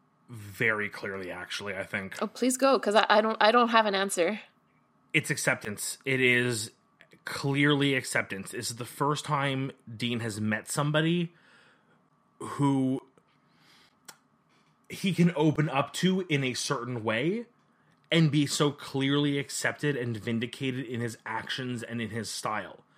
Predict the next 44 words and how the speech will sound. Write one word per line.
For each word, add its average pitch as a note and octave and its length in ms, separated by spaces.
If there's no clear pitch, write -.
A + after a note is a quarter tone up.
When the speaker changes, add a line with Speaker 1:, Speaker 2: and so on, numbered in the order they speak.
Speaker 1:
We F#3+ 280
have G#3 100
never, E3+ 520
up D3 180
to D#3 60
this D3 140
point, C3+ 420
had C#3+ 300
a C3+ 40
moment C3+ 320
where B2 100
Dean B2 280
could A#2+ 160
turn F#3+ 240
to D#3+ 80
somebody, G#2 580
anybody, B2 760
and D3 220
go, C3 360
"Yeah, E3 340
no, D3+ 400
I D3 380
stuck - 360
it F#3 40
with D#3 120
a C#3+ 40
silver-tipped D3+ 560
arrow, C#3+ 340
then B2+ 160
took D#3+ 200
it D#3+ 80
out C3+ 140
back C#3+ 240
and B2 160
burnt D3 300
it, B2 140
like, B2 340
oh, D#3 240
what C#3+ 220
a C3+ 60
great C#3 260
hunter D#3 300
I B2 100
am," A2+ 300